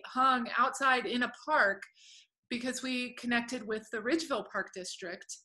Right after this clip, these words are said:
um, here in South Evanston. And they graciously gave us permission to hang things in the park. So,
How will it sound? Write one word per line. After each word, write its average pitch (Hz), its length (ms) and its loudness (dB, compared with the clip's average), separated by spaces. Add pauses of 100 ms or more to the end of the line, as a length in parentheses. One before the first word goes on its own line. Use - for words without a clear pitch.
(180)
um, 208 480 0
here 202 320 -2
in 208 180 -4
South 349 340 8
Evanston. 180 720 -4 (600)
And 233 480 4 (260)
they 254 420 4 (340)
graciously 247 760 2
gave 226 220 0
us 220 180 -2
permission 233 520 -2
to 226 140 -6
hang 220 540 -4 (500)
things 226 320 0
in 208 120 -2
the 202 80 -4
park. - 400 0
So, 233 440 2